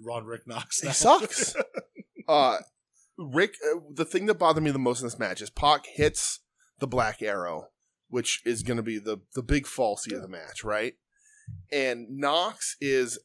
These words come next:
Speaker 2: at shoulder side for the pin
Speaker 1: Yeah.
Speaker 2: and circles all the way around him
Speaker 1: To buy the time.
Speaker 2: to buy the time. And it's like, but it's so obvious. It's a ref thing.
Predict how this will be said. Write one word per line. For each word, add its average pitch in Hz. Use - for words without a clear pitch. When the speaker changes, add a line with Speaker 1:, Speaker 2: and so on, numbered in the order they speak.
Speaker 2:
at 147
shoulder 127
side 90
for 143
the 147
pin 120
Speaker 1:
Yeah. 156
Speaker 2:
and 147
circles 180
all 214
the 196
way 190
around 170
him 98
Speaker 1:
To 127
buy 135
the 139
time. 98
Speaker 2:
to 160
buy 147
the 147
time. 262
And 151
it's 156
like, 156
but 175
it's 165
so 220
obvious. 143
It's 156
a 185
ref 170
thing. 165